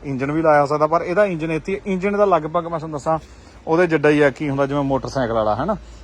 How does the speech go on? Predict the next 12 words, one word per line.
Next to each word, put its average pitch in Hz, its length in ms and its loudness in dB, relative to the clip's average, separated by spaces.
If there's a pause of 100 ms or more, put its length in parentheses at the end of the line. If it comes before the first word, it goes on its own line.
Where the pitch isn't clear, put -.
(120)
ਤੇ 156 80 -4
ਪਲੱਸ 175 260 2
ਬੈਟਰੀ 147 420 0
'ਤੇ 165 100 -2
ਵੀ 170 100 0
ਇਹਨੂੰ 175 180 -2
ਚਲਾਇਆ 143 320 2
ਜਾ 131 120 2
ਸਕਦਾ 139 220 -4
ਕਾਰ 131 320 0
ਨੇ। 151 100 -6 (760)
ਤੇ 160 260 0